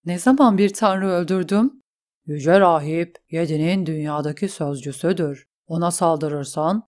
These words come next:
bizzat tanrılara saldırmış olursun." Sir Kevin,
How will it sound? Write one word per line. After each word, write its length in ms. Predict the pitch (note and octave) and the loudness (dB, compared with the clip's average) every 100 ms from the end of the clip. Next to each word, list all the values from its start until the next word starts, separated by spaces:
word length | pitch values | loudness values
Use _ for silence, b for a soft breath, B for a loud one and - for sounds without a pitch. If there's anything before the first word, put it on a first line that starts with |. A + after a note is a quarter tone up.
| - | -6
bizzat 440 | E3 C3+ D#3 F3+ | -6 -2 0 -2
tanrılara 560 | - D#3 D3 C#3 C3+ E3 | -4 -4 -4 -6 -4 -4
saldırmış 640 | - G3+ G3+ G3+ F3+ E3 | 0 2 2 -2 -6 -6
olursun." 680 | D#3+ D3+ D3 - D3 C#3 C3 _ _ _ _ | -4 -4 -8 -8 -8 -8 -10 _ _ _ _
Sir 340 | - F#3+ F3+ | -4 0 0
Kevin, 500 | F3+ F3 D#3 D3 E3 | 0 -4 -2 -2 -4